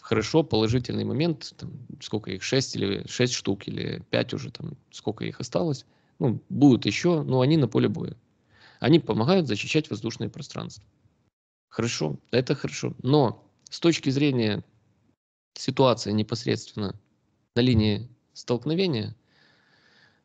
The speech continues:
ну, пока говорить рано о том, что они привели к эффективному перелому. Но то же самое будет и, и, э, скажем, с предоставлением разрешения на удар вглубь террит-, российской территории.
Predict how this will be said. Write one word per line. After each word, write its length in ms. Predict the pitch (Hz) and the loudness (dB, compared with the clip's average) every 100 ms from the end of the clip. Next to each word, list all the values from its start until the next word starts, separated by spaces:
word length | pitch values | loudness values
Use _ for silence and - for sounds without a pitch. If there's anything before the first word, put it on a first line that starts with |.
| _ _ _ _ _ _ - | _ _ _ _ _ _ -4
ну, 180 | 120 | -2
пока 260 | 120 127 147 | 0 2 4
говорить 340 | 139 127 123 | 4 4 2
рано 260 | 147 156 104 | 0 0 -2
о 60 | 104 | -4
том, 180 | 110 | -6
что 180 | - - | -6 -4
они 160 | 107 107 | -2 -2
привели 380 | - 107 110 104 | -2 0 0 0
к 80 | |
эффективному 580 | 104 107 - 104 101 98 | -4 -8 -2 -2 -2 -6
перелому. 520 | 101 107 104 110 113 - _ | -8 -6 -6 -6 -10 -14 _
Но 100 | 120 | -6
то 160 | 117 151 | 0 0
же 80 | 151 | 0
самое 340 | 170 165 156 | 0 0 0
будет 380 | 151 156 151 - | 0 2 0 -2
и, 320 | 180 - 98 - | -8 -6 -6 -2
и, 500 | 135 139 127 127 - | 0 2 2 -2 -4
э, 300 | 65 - - | -8 -8 -10
скажем, 440 | - 98 135 131 127 | -6 -2 2 2 0
с 80 | - | 0
предоставлением 840 | 131 123 120 123 127 131 117 107 | 2 2 2 2 4 4 2 0
разрешения 600 | 120 113 110 104 135 131 | 2 2 2 2 2 2
на 100 | 107 | 2
удар 240 | 104 110 120 | 2 2 2
вглубь 320 | 104 113 117 | 2 -2 -2
террит-, 280 | 120 104 - | -4 -4 -4
российской 440 | - 110 107 - | -8 -4 -2 -2
территории. 520 | - - - 92 - | -6 -8 -6 -8 -8